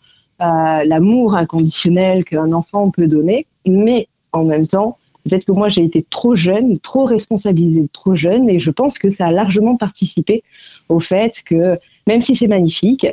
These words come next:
ce n'est pas pour moi. Et, euh, je le vis très bien. Mon compagnon avec lequel je suis depuis, euh, douze ans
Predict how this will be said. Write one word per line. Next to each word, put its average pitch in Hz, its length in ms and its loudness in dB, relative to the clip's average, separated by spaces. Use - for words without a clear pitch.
ce - 180 -4
n'est 185 140 2
pas 190 160 -2
pour - 180 -4
moi. 143 220 -2
Et, 165 400 2
euh, 151 460 0
je 180 120 0
le 175 80 2
vis 160 200 0
très - 180 -2
bien. 170 360 0
Mon 220 140 2
compagnon 202 500 0
avec 170 240 0
lequel 170 360 0
je 160 140 0
suis 202 360 0
depuis, 165 680 0
euh, 143 320 -2
douze 156 300 2
ans 269 200 -2